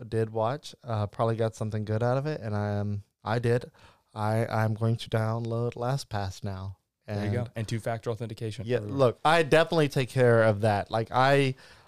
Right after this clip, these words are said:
Speaker 1: I'm a big fan of two-factor. Uh, I have the Google Auth, uh,
Speaker 2: Good.
Speaker 1: app. I have another one uh, Authy or authorize. It's like,
Speaker 2: Mm-hmm.
Speaker 1: it's a red icon.
Speaker 2: Yep.
Speaker 1: Um,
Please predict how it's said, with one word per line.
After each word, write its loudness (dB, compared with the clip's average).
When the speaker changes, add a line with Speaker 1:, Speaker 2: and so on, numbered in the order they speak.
Speaker 1:
I'm 6
a 6
big 2
fan 2
of 2
two-factor. 0
Uh, 6
I 2
have 2
the 4
Google 0
Auth, 2
uh, 4
Speaker 2:
Good. 2
Speaker 1:
app. 2
I -2
have 2
another 2
one 2
uh, 0
Authy 0
or 0
authorize. -4
It's -2
like, 2
Speaker 2:
Mm-hmm. -10
Speaker 1:
it's -4
a 0
red 2
icon. 0
Speaker 2:
Yep. 0
Speaker 1:
Um, 0